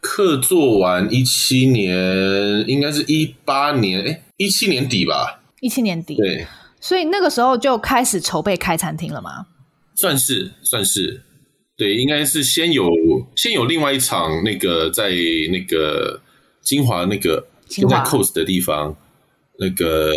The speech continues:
Speaker 2: 哦，是。
Speaker 1: 最近记忆变比较差，有点忘了他之前叫什么。
Speaker 2: Taste Lab。
Speaker 1: Taste Lab，
Speaker 2: 对，
Speaker 1: 对，
Speaker 2: 叫 Taste Lab。
Speaker 1: 对，Taste，Taste Lab，在那边做了一个两个月的活动，
Speaker 2: 嗯。
Speaker 1: 然后后来就开始，
Speaker 2: 哦，是。
Speaker 1: 后来就开始就是真的就是筹备，然后大概半年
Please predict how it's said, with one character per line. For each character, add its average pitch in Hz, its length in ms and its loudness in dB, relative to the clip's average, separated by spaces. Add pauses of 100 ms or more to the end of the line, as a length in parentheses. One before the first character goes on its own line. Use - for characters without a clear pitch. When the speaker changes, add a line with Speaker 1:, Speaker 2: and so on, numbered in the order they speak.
(200)
Speaker 2:
哦， 247 440 2
是。 202 440 -2 (360)
Speaker 1:
最 92 140 -2
近 90 240 0
记 95 240 0
忆 92 60 0
变 90 160 0
比 76 40 -6
较 78 120 -2
差， 78 160 -4
有 80 80 0
点 87 120 2
忘 92 160 2
了 80 80 -2
他 90 120 -4
之 90 120 -2
前 80 160 -2
叫 80 140 -2
什 - 80 -10
么。 - 80 -20
Speaker 2:
Taste 233 320 0
Lab。 208 220 2
Speaker 1:
Taste 98 160 0
Lab， 95 200 -6
Speaker 2:
对， 175 200 -2
Speaker 1:
对， - 20 -14
Speaker 2:
叫 - 160 2
Taste - 320 -2
Lab。 165 180 -4
Speaker 1:
对， 80 140 -4
Taste，Taste - 460 -2
Lab， - 180 -6 (340)
在 127 140 -2
那 131 80 2
边 127 160 4
做 123 140 2
了 101 80 2
一 - 20 2
个 107 100 0
两 85 160 -2
个 85 80 0
月 98 140 2
的 82 80 0
活 80 220 0
动， 80 160 -2
Speaker 2:
嗯。 - 220 -12
Speaker 1:
然 92 100 0
后 - 100 -4
后 120 80 2
来 95 100 2
就 214 160 2
开 - 100 2 (100)
始， - 140 0
Speaker 2:
哦， - 20 2
是。 107 80 4
Speaker 1:
后 127 160 0
来 80 160 -2
就 92 120 -2
开 90 160 -4
始 82 140 -4
就 87 160 0
是 80 220 -2
真 87 180 -2
的 82 80 -2
就 76 140 0
是 80 100 0
筹 - 220 -6
备， 78 180 -4 (400)
然 80 80 -4
后 80 60 0
大 85 120 -6
概 82 200 -4
半 85 240 -6
年 71 180 -4